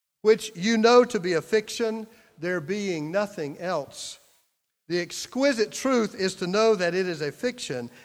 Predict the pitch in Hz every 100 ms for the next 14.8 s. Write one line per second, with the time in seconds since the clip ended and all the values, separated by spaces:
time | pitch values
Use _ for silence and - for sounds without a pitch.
0 | - 147 156 156 156 170 151 165 208 214
1 | 196 196 170 170 165 - _ _ - 135
2 | 151 131 117 113 _ _ _ _ _ _
3 | _ _ _ _ _ _ _ _ _ _
4 | - 156 165 220 233 214 196 156 - 196
5 | - 131 117 113 147 160 160 143 160 143
6 | 151 143 147 147 135 120 131 127 _ _
7 | _ _ _ _ _ _ _ _ _ _
8 | _ 160 196 208 202 - 254 269 226 190
9 | 196 - 190 190 151 190 185 185 - -
10 | 240 247 175 156 - _ - _ _ _
11 | _ _ _ _ _ _ _ 185 190 160
12 | - - _ _ _ _ _ _ _ _
13 | _ _ _ _ _ _ _ 156 - 165
14 | 170 127 110 - 104 - _